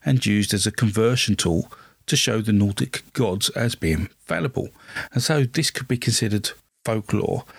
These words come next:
and only eight hundred years old or so. The other occurrence of cats associated with Freya, uh,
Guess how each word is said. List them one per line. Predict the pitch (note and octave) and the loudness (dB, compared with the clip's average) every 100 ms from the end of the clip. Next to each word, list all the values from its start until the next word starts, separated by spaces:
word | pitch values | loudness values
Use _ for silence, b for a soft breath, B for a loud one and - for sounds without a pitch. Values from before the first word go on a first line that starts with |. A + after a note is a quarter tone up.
| - | -2
and | C3 G#2 | 0 0
only | F#2+ F2+ - - | 2 0 0 -2
eight | G#2+ | -4
hundred | - G2 F2+ E2+ | 0 0 0 -2
years | F#2 A#2+ | -2 0
old | D#3 B2 | 0 0
or | G2 | -2
so. | - - - - b _ - | -2 -4 -6 -12 b _ -2
The | B2+ | 0
other | F#3 C#3 | 2 0
occurrence | F#2+ A2 F#2+ - | 0 0 0 -2
of | |
cats | - - - | -6 -6 -4
associated | G#2 - G2 - F#2+ - F2+ | -2 0 0 0 -2 -2 -2
with | F#2+ | -2
Freya, | - - C#3 B2+ - - B B B B B | 0 0 0 0 -2 -8 B B B B B
uh, | - | -10